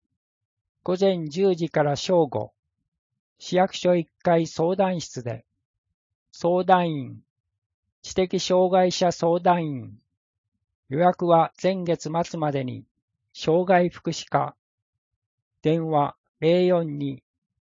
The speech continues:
四七零の七七四七。またはファックス、零四二、四七五の八一八一へ。心身障害者、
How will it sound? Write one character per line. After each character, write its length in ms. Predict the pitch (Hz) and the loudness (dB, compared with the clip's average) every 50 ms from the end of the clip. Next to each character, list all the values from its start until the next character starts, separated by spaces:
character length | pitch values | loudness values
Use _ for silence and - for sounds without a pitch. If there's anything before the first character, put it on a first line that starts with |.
| _ | _
四 300 | - 147 160 170 175 175 | -4 -2 -2 -2 -4 -4
七 320 | 185 190 180 180 170 156 151 | -2 -2 -2 0 -2 -2 0
零 300 | 156 165 165 156 147 139 | 0 0 2 2 0 0
の 300 | 135 131 127 127 - - _ - | -2 -2 -4 -4 -8 -14 _ -8
七 300 | 139 147 151 165 175 185 | -4 -2 -2 -2 -2 -2
七 320 | 185 185 175 175 165 165 160 | -2 -4 -2 -2 -2 -2 0
四 280 | 156 147 156 160 156 | -2 -2 -2 -4 -6
七。 360 | 156 147 139 131 117 113 117 _ _ _ _ _ _ _ _ _ _ _ _ _ _ _ _ _ _ _ - | -4 -4 -4 -4 -6 -8 -12 _ _ _ _ _ _ _ _ _ _ _ _ _ _ _ _ _ _ _ -6
ま 120 | 139 143 | -6 -4
た 160 | - 175 180 | 0 0 2
は 200 | 185 180 175 147 | 4 4 2 2
フ 60 | - | 0
ァ 40 | 175 | -4
ッ 40 | 170 | -4
ク 80 | - - | -6 -8
ス、 320 | - - - 120 104 - _ _ _ _ _ _ _ _ _ _ _ _ _ _ - | -12 -10 -10 -10 -10 -12 _ _ _ _ _ _ _ _ _ _ _ _ _ _ -6
零 300 | 135 147 160 175 180 185 | -2 2 4 4 4 4
四 380 | 185 180 180 170 156 147 143 143 | 4 2 2 0 -2 -6 -8 -8
二、 220 | 139 139 135 131 _ _ _ _ _ _ _ _ _ _ _ _ _ _ _ _ _ - | -6 -8 -8 -10 _ _ _ _ _ _ _ _ _ _ _ _ _ _ _ _ _ -6
四 280 | 143 160 170 175 180 185 | -4 -2 -2 -2 -4 -4
七 320 | 185 175 175 175 170 165 | -4 -2 -2 0 -2 -2
五 160 | 147 156 151 | 0 0 -2
の 240 | 143 143 127 120 - _ | 0 -2 -2 -4 -6 _
八 420 | - - 127 - - 185 180 185 180 | -10 -8 -8 -4 0 0 2 2 2
一 220 | 180 - - 170 | 0 -2 -4 -4
八 420 | 147 - 143 139 - - 175 180 175 | -4 -2 -4 -4 -2 -2 -2 -2 -2
一 240 | 175 - - 165 | -4 -4 -4 -4
へ。 240 | 147 127 113 - - _ _ _ _ _ _ _ _ _ _ _ _ _ _ _ _ _ _ _ _ _ _ _ _ _ _ _ _ _ _ - | -2 -2 -4 -6 -10 _ _ _ _ _ _ _ _ _ _ _ _ _ _ _ _ _ _ _ _ _ _ _ _ _ _ _ _ _ _ -16
心 280 | - - 170 175 185 | -12 -8 -6 -6 -6
身 360 | 185 - - 196 185 185 185 | -6 -8 -6 -6 -6 -6 -6
障 340 | 170 - - 170 170 180 185 | -4 0 2 4 4 4 4
害 240 | 175 185 175 170 160 | 4 4 4 2 2
者、 380 | - - - 139 123 123 - | -2 -4 -4 -2 -2 -4 -6